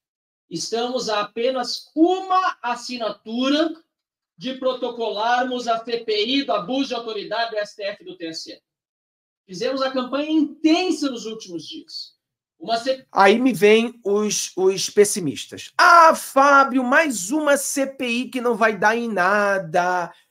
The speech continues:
Speaker 2: Mais uma C P I que não vai dar em nada." Pessoal, não dê ouvido às pessoas que cruzam os braços e não querem fazer nada.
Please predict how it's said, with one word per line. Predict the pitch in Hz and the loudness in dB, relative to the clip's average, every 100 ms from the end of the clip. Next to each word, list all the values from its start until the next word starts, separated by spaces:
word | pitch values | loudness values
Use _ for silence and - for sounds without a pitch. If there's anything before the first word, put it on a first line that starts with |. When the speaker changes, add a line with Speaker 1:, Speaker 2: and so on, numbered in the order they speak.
| _ | _
Speaker 2:
Mais | - 262 381 349 214 220 | 0 4 4 2 -4 -6
uma | 349 330 | 0 0
C | - - 302 | -2 -6 -8
P | - | -6
I | 269 285 294 | -2 -2 -2
que | 294 | -6
não | 285 269 | -4 0
vai | 262 262 | 0 2
dar | 277 | 0
em | 294 | 0
nada." | 269 226 233 226 202 196 208 | 0 2 4 2 0 0 0
Pessoal, | 208 208 - 226 202 | 0 -6 -6 -6 -4
não | 233 233 | -6 -4
dê | 196 | -4
ouvido | 185 143 147 170 170 156 165 | -4 -6 -12 -12 -12 -10 -10
às | 165 156 | -10 -12
pessoas | - 165 - 160 165 160 | -12 -12 -8 -6 -6 -8
que | 170 | -12
cruzam | - 170 165 170 | -10 -10 -8 -10
os | 139 | -12
braços | 131 143 147 143 143 151 143 - _ _ _ | -8 -6 -6 -8 -10 -14 -14 -16 _ _ _
e | - 190 | -6 -2
não | 190 | -4
querem | - 175 170 | 0 0 0
fazer | 147 156 147 135 | -4 -6 -4 -6
nada. | 113 - | -8 -14